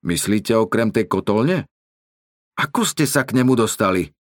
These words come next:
Tereska sa nikdy nepýtal, štekal rozkazy, na ktoré očakával odpovede.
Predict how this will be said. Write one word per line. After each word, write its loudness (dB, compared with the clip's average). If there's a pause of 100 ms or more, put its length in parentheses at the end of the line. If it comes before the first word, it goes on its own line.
(960)
Tereska 0
sa -2
nikdy 0
nepýtal, -4
štekal 0
rozkazy, 0
na 0
ktoré -2
očakával -2
odpovede. -8